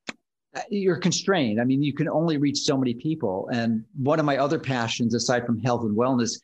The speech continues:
is tech-, technology. And, uh, I fir-, I took my first computer class in nineteen sixty-eight. And that, that's,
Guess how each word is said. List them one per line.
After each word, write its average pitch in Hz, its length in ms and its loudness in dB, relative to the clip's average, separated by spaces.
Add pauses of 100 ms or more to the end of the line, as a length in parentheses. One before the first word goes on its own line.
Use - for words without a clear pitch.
(260)
is 120 580 0 (140)
tech-, 143 180 0 (320)
technology. 139 840 0 (200)
And, 107 500 0
uh, 104 220 0 (100)
I 120 200 0 (320)
fir-, 147 240 0
I 131 60 4
took 135 180 0
my 131 100 2
first 131 220 0
computer 127 260 -2
class 120 240 0
in 117 60 0
nineteen 120 240 -2
sixty-eight. 139 400 0
And 113 100 2
that, 143 240 -2
that's, - 340 0